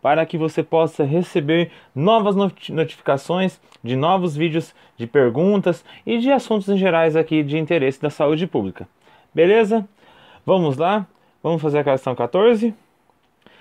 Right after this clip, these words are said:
Nos casos de infecção por vírus da dengue, a patogênese é mais complexa, uma vez que existem dois, três, quatro ou cinco sorotipos. Infelizmente,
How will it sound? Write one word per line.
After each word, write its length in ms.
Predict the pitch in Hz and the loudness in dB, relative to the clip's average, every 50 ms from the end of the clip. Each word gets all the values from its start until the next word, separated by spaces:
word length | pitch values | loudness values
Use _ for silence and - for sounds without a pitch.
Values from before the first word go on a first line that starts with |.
| - - _ _ _ | -20 -20 _ _ _
Nos 300 | - 247 269 262 254 - | 0 0 2 0 0 -2
casos 480 | - 180 180 180 175 165 139 131 127 120 | 0 2 4 4 4 4 2 0 -4 -4
de 80 | 131 | -4
infecção 680 | 147 139 - 165 151 143 - - - 151 147 143 131 - | -4 -2 -2 -2 -2 -2 -6 -4 -2 -2 0 0 -2 -4
por 280 | - - 170 165 143 | -2 0 0 0 0
vírus 320 | 117 131 175 185 160 127 101 | 0 -2 -2 -2 -2 -2 -2
da 160 | 117 107 104 | -2 -2 -2
dengue, 440 | 110 120 131 139 131 110 98 101 101 _ _ _ _ _ _ _ _ | -2 -2 -2 -2 -4 -6 -8 -12 -16 _ _ _ _ _ _ _ _
a 100 | 131 143 | -4 -4
patogênese 1040 | - - 151 143 - 147 131 117 107 120 151 180 190 170 123 104 92 107 - - - _ _ | -2 0 -2 -2 0 -2 -2 -2 0 0 -2 0 0 -2 -2 -4 -6 -10 -14 -14 -14 _ _
é 100 | 113 113 | -6 -6
mais 300 | 107 110 113 123 117 - | -4 -2 -4 -4 -4 -6
complexa, 720 | - 120 101 - - 123 131 131 - - - - 98 95 - _ _ _ _ | -10 -10 -10 -4 -2 0 0 0 -2 -4 -12 -14 -14 -14 -14 _ _ _ _
uma 200 | 123 120 127 123 | -4 -4 -2 -2
vez 380 | 110 101 110 120 131 123 - - | -2 -2 0 0 0 -2 -4 -10
que 140 | - - 139 | -6 -2 -2
existem 520 | 135 120 101 101 95 - - - 98 101 - _ _ _ _ _ _ _ _ | -2 -2 -4 -6 -8 -10 -12 -18 -20 -20 -20 _ _ _ _ _ _ _ _
dois, 500 | 123 147 185 208 208 214 196 - - - - _ _ _ _ _ _ _ | -2 0 2 4 4 2 0 -4 -12 -20 -20 _ _ _ _ _ _ _
três, 520 | - 151 165 185 190 185 180 - - - _ _ _ _ _ _ | -2 0 2 2 2 2 0 -2 -6 -16 _ _ _ _ _ _
quatro 480 | - 165 180 208 226 220 190 - 196 - _ _ _ _ _ | 0 2 2 2 2 0 -4 -8 -18 -20 _ _ _ _ _
ou 200 | - 185 190 170 | 2 2 2 2
cinco 480 | - - - 175 175 170 147 - 156 | 2 -2 -2 0 0 0 0 -2 -4
sorotipos. 840 | 139 - 143 127 127 123 120 - - 85 - - - 98 - - - _ _ _ _ _ _ _ _ _ _ - - _ - - _ - - - - _ _ _ _ | -2 0 0 2 2 0 -2 -4 -10 -12 -12 -14 -20 -20 -20 -20 -20 _ _ _ _ _ _ _ _ _ _ -20 -20 _ -20 -20 _ -20 -20 -20 -20 _ _ _ _
Infelizmente, 1040 | 226 285 247 - 233 220 202 175 143 120 127 143 160 185 190 170 143 - - 107 | 0 0 2 4 4 4 4 4 2 2 0 -2 0 0 0 0 -2 -4 -8 -12